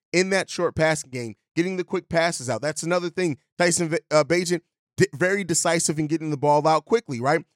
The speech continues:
What, uh, when, uh, you know, when Tyson Bagent throws the ball,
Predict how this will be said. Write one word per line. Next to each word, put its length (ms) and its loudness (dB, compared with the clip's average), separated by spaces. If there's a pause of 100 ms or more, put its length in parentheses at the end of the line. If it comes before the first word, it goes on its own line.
(120)
What, 200 2
uh, 260 4
when, 280 -2 (280)
uh, 300 2 (100)
you 120 -2
know, 260 0
when 320 -2 (160)
Tyson 300 2
Bagent 300 -2
throws 280 0
the 60 -12
ball, 340 2